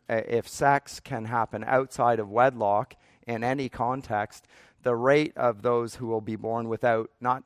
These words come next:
not just in single-parent homes, which is catastrophic, but with no parents whatsoever, is, is huge. Uh, and I, for me, this is not just an incidental fact of the sexual revolution. I think it's actually a, an intention.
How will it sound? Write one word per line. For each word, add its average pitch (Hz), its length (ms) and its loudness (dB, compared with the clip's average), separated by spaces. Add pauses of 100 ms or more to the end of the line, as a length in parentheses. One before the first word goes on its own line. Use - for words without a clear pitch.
not 139 240 2
just 127 180 -6
in 110 120 -6
single-parent 131 720 -4
homes, 101 320 -10
which 104 200 -8
is 95 200 -8
catastrophic, 113 760 -2
but 107 120 -10
with 110 120 -8
no 156 200 2
parents 131 420 -4
whatsoever, 110 720 -2 (640)
is, 120 380 2 (100)
is 113 220 -6
huge. - 720 -8 (1200)
Uh, 127 260 8
and 135 140 4
I, 143 140 8
for 143 160 -4
me, 151 180 -2
this 135 220 -4
is 113 100 -10
not 123 240 2
just 120 240 -6
an 110 160 -2
incidental 120 760 -2
fact 110 360 0
of 107 80 -14
the 101 80 -8
sexual 107 400 -4
revolution. 101 480 -6
I 120 140 0
think 110 240 -10
it's - 180 -10
actually 104 640 -2
a, 107 160 -6
an 107 180 -6
intention. 101 760 -10